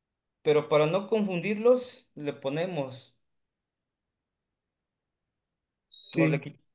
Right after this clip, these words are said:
Speaker 1: ajá. Pero de hecho se, se,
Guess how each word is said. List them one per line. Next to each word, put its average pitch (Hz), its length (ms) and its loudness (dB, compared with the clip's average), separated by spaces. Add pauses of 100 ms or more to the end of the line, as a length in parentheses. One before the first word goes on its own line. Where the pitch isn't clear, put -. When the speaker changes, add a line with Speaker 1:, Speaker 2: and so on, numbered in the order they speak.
(300)
Speaker 1:
ajá. 147 280 -6 (2000)
Pero 143 240 0
de 147 100 2
hecho 160 200 -6
se, 151 260 -2
se, 135 580 -6